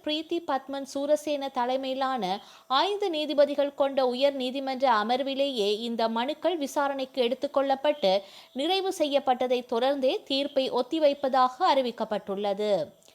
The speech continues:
இரண்டாயிரத்தி பதினைந்தாம் ஆண்டு யாழ்ப்பாணம் புங்குடுதீவு பகுதியில் பாடசாலை மாணவியான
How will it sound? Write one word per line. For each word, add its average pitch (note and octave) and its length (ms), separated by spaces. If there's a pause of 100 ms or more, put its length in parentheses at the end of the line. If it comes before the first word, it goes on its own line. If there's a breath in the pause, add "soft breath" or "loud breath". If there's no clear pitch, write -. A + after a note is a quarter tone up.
இரண்டாயிரத்தி C4 800
பதினைந்தாம் B3 680
ஆண்டு B3 440
யாழ்ப்பாணம் B3+ 760
புங்குடுதீவு C4+ 580
பகுதியில் B3 680 (280 loud breath)
பாடசாலை F4+ 600 (100)
மாணவியான C4 680